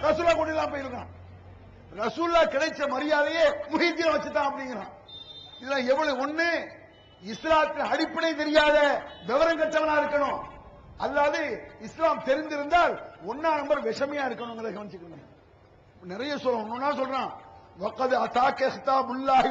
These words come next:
முஸ்தமிஆ யா கௌசுல் ஆலம் கும் பில் குர்பி முஜ்தமிஆ." அல்லாஹ் சொன்னானாம், அல்லாஹ்வுடைய செய்தி முஹியுத்தீன் வந்துச்சான். எப்படி வந்துச்சான்? "யா கௌசுல் ஆலம், மகத்தான ரட்சகரே" என்று அல்லாஹ் உங்களை கூப்பிட்டான்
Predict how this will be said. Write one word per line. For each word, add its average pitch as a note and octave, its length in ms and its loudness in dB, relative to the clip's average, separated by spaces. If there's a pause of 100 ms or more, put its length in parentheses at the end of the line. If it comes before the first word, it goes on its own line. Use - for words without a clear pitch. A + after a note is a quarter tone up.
முஸ்தமிஆ B3+ 440 -4 (680)
யா A#3+ 120 6 (140)
கௌசுல் C#4+ 440 4
ஆலம் C#4 220 4 (100)
கும் C#4 200 -6
பில் C#4+ 220 -6
குர்பி D4+ 280 -4
முஜ்தமிஆ." C#4+ 520 0 (680)
அல்லாஹ் C4 280 0
சொன்னானாம், C#4+ 380 0 (680)
அல்லாஹ்வுடைய C#4 440 2
செய்தி D4 240 0
முஹியுத்தீன் C#4+ 380 -6
வந்துச்சான். C4+ 360 -2 (520)
எப்படி D#4 200 0
வந்துச்சான்? D4+ 400 0 (680)
"யா A#3 120 4 (180)
கௌசுல் D4 360 2 (100)
ஆலம், D#4 320 4 (840)
மகத்தான D4 420 2 (100)
ரட்சகரே" D4+ 440 2 (120)
என்று D4+ 220 -4 (360)
அல்லாஹ் D#4 340 4
உங்களை D4+ 240 0 (120)
கூப்பிட்டான் D4 640 0